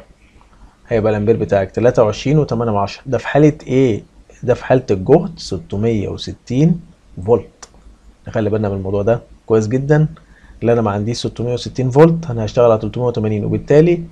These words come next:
الأمبير بتاعي مش هيبقى تلاتة وعشرين وتمانية من عشرة، وده اللي إحنا هنعرفه النهاردة. نكمل مع بعض. بيقول لي هنا إي إف إف ده الإفشنسي اللي هي الكفاءة، كفاءة المحرك بيقول لي واحد وتسعين واتنين من عشرة في المية،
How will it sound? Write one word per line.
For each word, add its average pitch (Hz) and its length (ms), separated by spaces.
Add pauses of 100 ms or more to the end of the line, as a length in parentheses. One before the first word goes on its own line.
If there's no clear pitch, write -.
(180)
الأمبير 113 280
بتاعي 110 280
مش 110 140
هيبقى 107 140
تلاتة 107 320
وعشرين 98 340
وتمانية 110 280
من 107 80
عشرة، 120 300
وده 104 160
اللي 104 100
إحنا 98 220
هنعرفه 104 460 (500)
النهاردة. - 420 (1040)
نكمل 147 360
مع 127 120
بعض. 165 320 (480)
بيقول 127 200
لي 113 180
هنا 117 240
إي 135 500
إف - 220
إف 151 280
ده 123 100
الإفشنسي 151 580
اللي 180 100
هي 113 160
الكفاءة، 165 560 (200)
كفاءة 156 300
المحرك 160 400
بيقول 123 240
لي 117 180 (440)
واحد 139 300
وتسعين 120 380
واتنين 135 220
من 131 60
عشرة 147 220
في 165 100
المية، 151 460